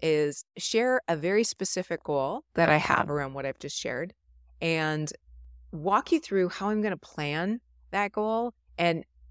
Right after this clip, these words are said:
every month, I'm gonna share the progression of it and everything I'm doing to create the structure and boundaries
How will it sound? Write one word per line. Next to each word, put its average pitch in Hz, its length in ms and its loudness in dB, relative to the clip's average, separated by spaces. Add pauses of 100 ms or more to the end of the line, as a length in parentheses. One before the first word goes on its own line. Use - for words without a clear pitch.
every 226 200 2
month, 233 520 -2
I'm 180 120 -2
gonna 175 160 0
share 170 260 2
the 160 100 -2
progression 151 680 -4
of 143 140 -2
it 127 340 0
and 180 180 0
everything 214 440 0
I'm 180 120 -2
doing 160 360 -2
to - 100 -6
create 160 460 -2
the 147 60 -8
structure - 380 -6
and 143 100 -6
boundaries 160 540 -2